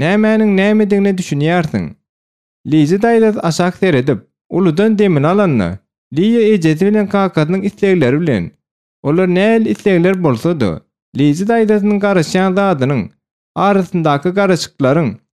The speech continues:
çür depesinde bütün durku bilen duýdy. Soň daýdasy sürlerdi. "Hatda bir hili ýylgyrdım.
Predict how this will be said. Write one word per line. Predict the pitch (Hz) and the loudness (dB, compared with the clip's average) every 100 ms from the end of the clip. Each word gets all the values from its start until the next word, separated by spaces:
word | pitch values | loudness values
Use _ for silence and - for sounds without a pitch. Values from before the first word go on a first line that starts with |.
| - | -4
çür | 214 208 | -2 0
depesinde | 214 208 202 196 185 | 0 0 0 0 0
bütün | 170 - 196 208 | -2 0 0 2
durku | 185 139 180 | 0 0 0
bilen | 185 120 82 - _ - | 2 0 -2 -8 _ -4
duýdy. | 151 139 113 113 80 - _ _ _ _ | 0 2 2 0 0 -8 _ _ _ _
Soň | 156 214 226 | -4 -2 0
daýdasy | 226 190 160 196 | 0 2 0 -2
sürlerdi. | 202 208 151 107 104 92 76 _ _ _ - | -2 0 0 0 0 -4 -4 _ _ _ -8
"Hatda | 196 - 220 208 | -6 -2 0 0
bir | 208 | 0
hili | 190 175 202 | 0 2 2
ýylgyrdım. | 214 156 117 123 135 | 2 2 0 0 0